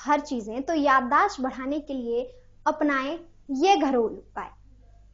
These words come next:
आपके लिए आज मैं कुछ ऐसे घरेलू उपाय लेके आई हूं जिनसे आप अपनी याददाश्त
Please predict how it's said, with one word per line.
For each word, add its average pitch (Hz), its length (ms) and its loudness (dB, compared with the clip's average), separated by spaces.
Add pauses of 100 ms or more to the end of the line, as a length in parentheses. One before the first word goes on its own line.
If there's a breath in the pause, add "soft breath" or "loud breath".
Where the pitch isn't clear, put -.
(440)
आपके 403 280 6
लिए 466 240 8
आज 370 120 4
मैं 415 120 2
कुछ - 240 -2
ऐसे 311 300 0
घरेलू 269 520 4
उपाय 269 340 2
लेके 240 280 -2
आई 214 200 -6
हूं 214 540 -14
जिनसे 392 480 0
आप 320 260 6
अपनी 254 360 -4
याददाश्त 254 600 2